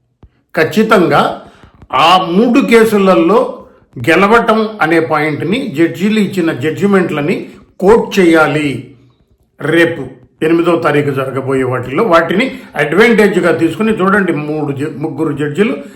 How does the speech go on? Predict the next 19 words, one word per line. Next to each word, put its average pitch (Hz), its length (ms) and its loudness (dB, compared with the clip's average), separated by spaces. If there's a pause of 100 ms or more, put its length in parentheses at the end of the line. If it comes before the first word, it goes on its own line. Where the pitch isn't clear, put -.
(120)
ఇలా 165 180 2
ఇచ్చారు, 143 500 -2 (1160)
ఇదేం 190 280 2
మీరు 175 280 2
పరిగణనలోకి 170 720 0
తీసుకోరా, - 640 -2 (520)
మీరు 147 160 -2
దీని 156 200 0
గురించి 175 280 -2
ఆలోచించరా, 160 720 -2 (1300)
కాబట్టి 190 220 2
కొట్టేయండి" 190 680 2 (360)
అని 220 220 2
ఆ 185 320 2
కేసులలో 220 640 2
జరిగిన 170 560 0 (320)
పరిణామాలని 196 800 4
అడ్వాంటేజ్గా 165 800 0
తీసుకోవాలని 147 760 -4